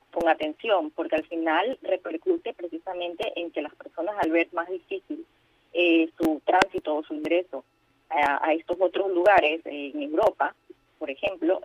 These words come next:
eh, pues terminan optando mejor por, eh, pues, pues venir hacia el continente americano. Encuentran otras formas o incluso aquellos que, pues,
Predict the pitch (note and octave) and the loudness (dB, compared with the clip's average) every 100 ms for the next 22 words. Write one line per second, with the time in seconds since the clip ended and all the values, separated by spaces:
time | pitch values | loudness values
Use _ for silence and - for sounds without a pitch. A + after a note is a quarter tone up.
0 | - E3+ E3 D#3+ D#3 D#3+ - - - E3+ | -8 -4 -2 -2 -2 -4 -8 -8 -4 -4
1 | - D#3+ D#3+ A3 A3+ - E3+ A#3+ A3 - | -4 -6 -4 -4 -2 0 0 0 -6 -4
2 | F3+ - F#3+ G3+ - _ - D3 C#4 F#3 | -6 -4 0 0 0 _ -10 -10 -10 -12
3 | - - E4 - D#4+ D#3 C#3+ E4 - F3 | -10 -8 -10 -10 -10 -6 -4 0 0 2
4 | D3 C3+ - _ F3 E3+ E3+ F3+ F3 F3 | 2 0 -8 _ 2 2 2 -2 -2 -2
5 | E3 C#3+ - A#3+ F3+ D3 D#3 D#3 E3+ - | -4 -6 -2 -2 -2 -4 -4 -2 -2 0
6 | F3 E3+ G#3 G#3+ C#4 F#3+ G3 D4+ _ _ | 0 2 2 4 2 4 4 2 _ _
7 | _ _ _ - F#3 - B3+ G#3 D#3+ - | _ _ _ -8 -8 -4 -2 2 2 4
8 | E3+ C4 C4+ - - - | -2 -2 -6 -6 -12 -16